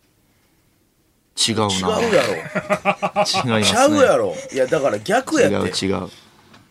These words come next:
Speaker 2: ちゃう、ちゃう、ちゃう、ちゃう、ちゃう。だからそれは、
Speaker 1: うん。これ俺らが、
Speaker 2: 満を持してるやん。
Speaker 1: そうやな。それは岡村さんやんってことね。
Speaker 2: 岡村さんがラスアイのセンター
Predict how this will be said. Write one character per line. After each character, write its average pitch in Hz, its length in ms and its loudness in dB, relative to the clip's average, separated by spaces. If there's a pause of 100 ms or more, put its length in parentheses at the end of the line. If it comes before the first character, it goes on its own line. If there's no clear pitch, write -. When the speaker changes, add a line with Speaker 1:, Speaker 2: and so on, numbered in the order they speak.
Speaker 2:
ち 190 100 2
ゃ 208 40 4
う、 202 60 -2
ち 208 100 -2
ゃ 196 40 2
う、 180 60 -2
ち 180 100 0
ゃ - 20 6
う、 170 80 2
ち 165 100 -2
ゃ 147 40 0
う、 131 60 -6
ち 127 100 -4
ゃ 113 60 -2
う。 - 40 -4
だ 139 100 2
か 127 80 -2
ら 127 60 -4
そ - 180 -2
れ - 140 4
は、 233 360 4
Speaker 1:
う - 40 -8
ん。 101 360 -4 (680)
こ 151 80 -2
れ 143 60 2
俺 175 160 0
ら 131 120 4
が、 107 180 -2
Speaker 2:
満 247 400 4
を 139 100 2
持 135 160 -4
し - 140 2
て 135 120 2
る 131 80 4
や 95 120 4
ん。 - 40 -16 (260)
Speaker 1:
そ 110 260 -2
う 92 40 -6
や 92 60 -6
な。 147 200 -2 (500)
そ - 140 0
れ 254 80 6
は 185 60 2
岡 139 200 2
村 123 240 2
さ 101 180 0
ん 98 80 0
や 101 100 -4
ん 92 40 -6
っ - 20 -16
て - 100 -10
こ 139 100 -2
と 160 100 -6
ね。 214 60 2
Speaker 2:
岡 208 40 2
村 208 240 2
さ 208 200 4
ん 220 100 2
が 226 120 6
ラ 156 120 6
ス 156 200 4
ア 151 80 6
イ 151 60 4
の 147 100 0
セ 165 160 2
ン 156 120 0
タ 107 280 6
ー - 80 -4